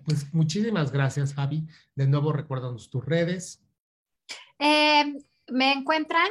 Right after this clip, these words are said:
Speaker 2: como Fabi, F A B de bueno y latina, guion bajo, Anmor, A N M O R, y ahí nos
Speaker 1: Ujú.
Speaker 2: pueden mandar un mensaje, eh, pues para, para,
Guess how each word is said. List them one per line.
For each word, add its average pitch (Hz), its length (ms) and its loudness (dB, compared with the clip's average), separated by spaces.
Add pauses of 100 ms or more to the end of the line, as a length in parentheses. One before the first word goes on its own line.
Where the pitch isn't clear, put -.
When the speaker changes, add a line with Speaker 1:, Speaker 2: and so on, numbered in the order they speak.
(100)
Speaker 2:
como 240 300 -2
Fabi, 302 560 0 (360)
F 269 320 -4
A 247 280 2
B 247 120 -6
de 247 100 -6
bueno 220 520 -6
y 233 120 -4
latina, 214 500 0
guion 233 300 0
bajo, 220 540 2 (280)
Anmor, 226 600 2
A 233 200 0
N 247 360 -2
M 233 340 -4
O 208 200 -4
R, 262 280 0 (280)
y 226 240 2
ahí 220 200 -2
nos 226 140 -4
Speaker 1:
Ujú. - 60 -12
Speaker 2:
pueden 226 160 -2
mandar 208 240 -4
un 214 80 -2
mensaje, 220 420 -4 (840)
eh, 233 520 4
pues 214 220 -8 (220)
para, 196 500 0 (260)
para, 214 320 0